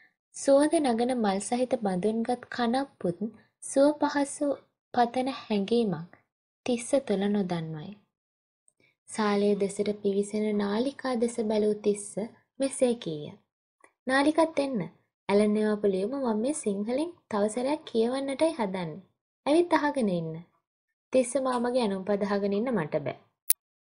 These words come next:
නාලිකා සිනස් වුණාය. "ඇලන් ලියුම එවා තියෙන්නේ මට. නාලිකා එක කියවනව අහගෙන ඉන්නේ කුමටද?" නන්ද ප්‍රශ්න කළාය.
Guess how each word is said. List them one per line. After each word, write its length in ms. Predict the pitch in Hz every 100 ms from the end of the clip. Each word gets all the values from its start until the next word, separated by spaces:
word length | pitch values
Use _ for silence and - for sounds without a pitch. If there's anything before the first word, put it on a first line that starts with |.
| _ _ _ _ _ _
නාලිකා 500 | 214 220 208 185 170
සිනස් 420 | 196 214 175 165 -
වුණාය. 340 | 160 151 151 - _ _ _ _ _ _ _ _ - _ _ _ -
"ඇලන් 280 | 208 254 285
ලියුම 260 | 226 214 254
එවා 260 | 226 226
තියෙන්නේ 320 | 226 262 311
මට. 320 | 269 220 202 - - _ -
නාලිකා 480 | 220 233 254 254 269
එක 160 | 269 277
කියවනව 440 | - 208 208 240 254
අහගෙන 360 | 208 196 214
ඉන්නේ 240 | 240 254 254
කුමටද?" 420 | 262 254 254 247 262 _ _ _ _ _ _ 220
නන්ද 180 | 202 220
ප්‍රශ්න 340 | 226 156 - 156
කළාය. 400 | - 165 -